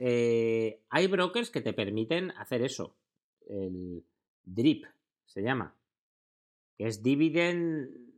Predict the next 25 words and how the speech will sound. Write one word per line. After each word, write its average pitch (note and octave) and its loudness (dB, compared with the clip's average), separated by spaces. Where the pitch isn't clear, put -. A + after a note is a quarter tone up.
Reinvestment A#2 2
Plan A#2+ 2
o A2 0
algo G#2+ 0
así, A#2 -2
¿vale? C#3 2
De A2+ 2
hecho, B2+ 0
ibe D3+ 4
lo E3+ 0
permite. B2 -2
Otra - -14
cosa A2+ -2
es A2+ -6
que A#2 -2
para G2+ -6
nuestra G#2 -8
metodología G#2 -4
nos C3 -6
interesa A2+ -4
o - -6
no, G#2+ -6
no F#2+ -12
nos F#2+ -10
interesa. F#2+ -8